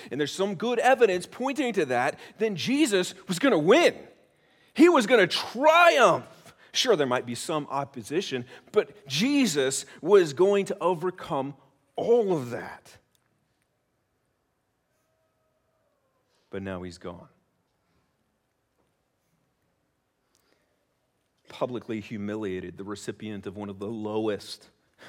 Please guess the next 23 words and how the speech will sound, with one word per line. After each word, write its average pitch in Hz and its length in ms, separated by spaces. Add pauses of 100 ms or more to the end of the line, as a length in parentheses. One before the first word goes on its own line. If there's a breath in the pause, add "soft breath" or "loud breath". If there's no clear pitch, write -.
(840 loud breath)
most 120 160
excruciating, 131 840
most 131 280
disgusting, 139 840
most 139 200
shameful 170 720 (220 loud breath)
forms 139 600 (200 loud breath)
of 139 260
execution. 143 920 (140 loud breath)
And 185 120
now 196 380 (140)
his 202 180
body 190 500 (120 loud breath)
is 170 160
wrapped 196 400
up 233 180
tight, 190 340 (140 loud breath)
sealed 330 600
up 160 200
tight 151 480 (200 loud breath)
in 220 140
a 247 60
tomb 139 520